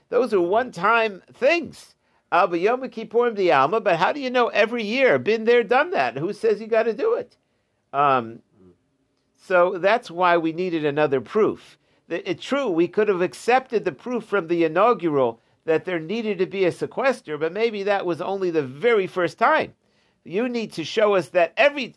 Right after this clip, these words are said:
every year a Kohen Gadol needs to do this. Or Inami Kohen Gadol Kamu, or maybe the very first Kohen Gadol. Ava Kohen Gadol B'Yalma, lo, but not the ever. So that's why it says, "Toshama Kasher Asa." Okay. So, fine, that's the end of the,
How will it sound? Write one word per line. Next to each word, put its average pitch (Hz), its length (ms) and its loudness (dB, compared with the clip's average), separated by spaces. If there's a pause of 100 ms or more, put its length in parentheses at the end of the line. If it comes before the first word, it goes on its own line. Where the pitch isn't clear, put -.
every 254 260 0
year 269 340 -2
a 185 60 0
Kohen 165 260 -2
Gadol 139 240 2
needs 117 220 -8
to 101 100 -18
do 87 120 -16
this. - 180 -20 (420)
Or 220 200 2
Inami 185 480 -4
Kohen 180 220 -8
Gadol 175 260 2
Kamu, 196 480 0
or 135 120 -2
maybe 180 320 -2
the 151 120 0
very 165 280 -2
first 170 300 -6
Kohen 165 200 -8
Gadol. 170 380 0 (440)
Ava 135 220 0
Kohen 202 300 -6
Gadol 190 260 2
B'Yalma, 160 560 0
lo, 247 220 0
but 196 160 -2
not 208 200 -4
the 226 140 -4
ever. 262 220 -2
So 190 140 -8
that's 214 220 -2
why 220 200 0
it 214 160 -2
says, 262 280 0
"Toshama 180 560 -6
Kasher 143 360 -8
Asa." - 320 -16 (200)
Okay. 262 280 -12 (500)
So, - 300 -8
fine, 226 300 2
that's 214 260 0
the 180 220 -16
end 190 280 0
of 147 220 0
the, 147 400 -2